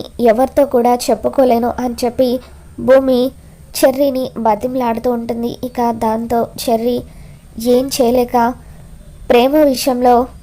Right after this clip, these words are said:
మరొకరి జోక్యం అస్సలు ఉండకూడదు. నువ్వు ఒకవేళ అన్నయ్యని ప్రేమిస్తే నువ్వే ఆ విషయం అన్నయ్యకి చెప్పు" అని చెర్రీ అంటూ ఉంటాడు. ఇక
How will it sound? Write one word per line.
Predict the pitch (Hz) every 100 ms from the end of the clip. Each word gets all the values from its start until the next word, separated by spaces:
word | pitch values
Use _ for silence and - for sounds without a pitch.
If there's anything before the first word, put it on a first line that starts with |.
| - - - -
మరొకరి | 247 247 240 254 254 -
జోక్యం | 226 240 233 233 269 240 -
అస్సలు | 233 240 - 269
ఉండకూడదు. | 240 233 247 247 233 240 - - - -
నువ్వు | 247 247
ఒకవేళ | 247 240 233 254 262 -
అన్నయ్యని | 233 220 247 240 240
ప్రేమిస్తే | 240 220 240 247 - 240 262 - - - 233
నువ్వే | 247 269 302
ఆ | 262
విషయం | 226 233 247 226 -
అన్నయ్యకి | 226 220 240 233 247
చెప్పు" | 240 226 220 247
అని | - 233 233 240 - - - - - -
చెర్రీ | 262 233 269 254 -
అంటూ | 220 226 226 233
ఉంటాడు. | 233 233 226 233 -
ఇక | 247